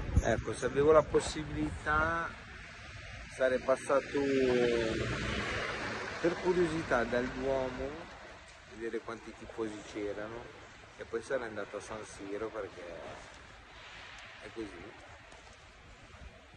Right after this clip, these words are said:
Non mi è venuto in mente di guardare il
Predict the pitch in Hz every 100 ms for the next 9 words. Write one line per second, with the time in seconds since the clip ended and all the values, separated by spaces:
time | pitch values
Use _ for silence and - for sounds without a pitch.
0 | - - - - - - - - 120 131
1 | 139 147 147 147 151 - - 147 151 151
2 | 131 120 120 123 123 131 131 135 131 127
3 | 123 123 120 117 113